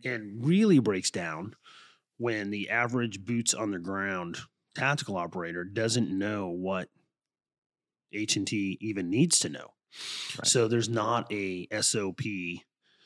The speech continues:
Speaker 1: of, "Hey, when we get there, we need, they need this information." Now, <clears throat> we know everyone needs to know where they are, what they're looking at, what they have,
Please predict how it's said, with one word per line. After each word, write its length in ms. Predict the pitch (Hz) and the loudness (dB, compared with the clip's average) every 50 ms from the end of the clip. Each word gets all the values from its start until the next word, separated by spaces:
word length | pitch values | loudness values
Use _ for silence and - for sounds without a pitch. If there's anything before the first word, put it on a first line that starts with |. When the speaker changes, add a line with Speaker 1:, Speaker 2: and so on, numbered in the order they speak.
| _ _ _ _ _ - | _ _ _ _ _ -8
Speaker 1:
of, 500 | 90 87 87 87 85 85 85 - - - _ _ _ _ _ _ | -4 -4 -4 -2 -4 -6 -8 -10 -12 -16 _ _ _ _ _ _
"Hey, 240 | - - 135 123 117 | -2 2 2 2 2
when 160 | 101 107 107 | 2 0 -2
we 80 | 101 104 | -2 -2
get 240 | 104 113 113 110 - | 0 0 0 0 2
there, 240 | - 110 104 101 95 | 0 0 0 0 -2
we 140 | 92 98 | -2 -2
need, 340 | 98 101 101 98 98 92 90 - - - - _ _ _ _ _ _ _ _ _ _ - | -2 0 0 -2 -2 -4 -6 -10 -14 -18 -20 _ _ _ _ _ _ _ _ _ _ -4
they 100 | 120 117 | -2 0
need 220 | 120 127 120 101 | 0 0 0 2
this 200 | 104 117 113 - | 2 2 2 2
information." 580 | 127 107 104 - 101 90 87 82 80 - - - - _ _ _ - | 2 2 0 0 -2 -2 -2 -2 -4 -4 -6 -8 -12 _ _ _ -2
Now, 280 | 123 117 113 101 87 - _ - 101 104 | 0 2 2 0 -2 -4 _ 2 2 2
<clears throat> 240 | 90 85 - - - | 2 -2 -6 -8 -2
we 180 | 131 156 175 175 | 2 4 4 6
know 360 | 156 123 113 104 101 113 - - - - - - - - - | 4 4 2 0 -2 -4 -6 -8 -12 -10 -10 -10 -10 -6 -2
everyone 280 | 120 127 143 139 127 120 | 2 4 4 4 4 4
needs 200 | 117 117 110 - | 4 2 2 0
to 80 | - | -2
know 340 | 110 101 98 95 92 92 - _ - - - - - _ | 0 0 0 -2 -2 -4 -6 _ -20 -20 -20 -20 -18 _
where 180 | - 107 107 113 | -4 -2 0 0
they 120 | 117 113 | 0 0
are, 340 | 107 95 90 90 87 87 - _ _ _ _ _ - | 0 0 0 -2 -4 -6 -8 _ _ _ _ _ -6
what 140 | - 107 107 | -4 -2 0
they're 120 | - 107 | 0 0
looking 260 | 98 95 92 - 80 80 | 0 0 -2 -4 -6 -6
at, 220 | 78 76 73 - _ _ _ _ | -6 -6 -8 -10 _ _ _ _
what 160 | - 98 101 - | -6 -6 -4 -2
they 120 | 107 101 | -2 -4
have, 380 | 85 85 73 - - - - | -2 -4 -6 -6 -8 -10 -12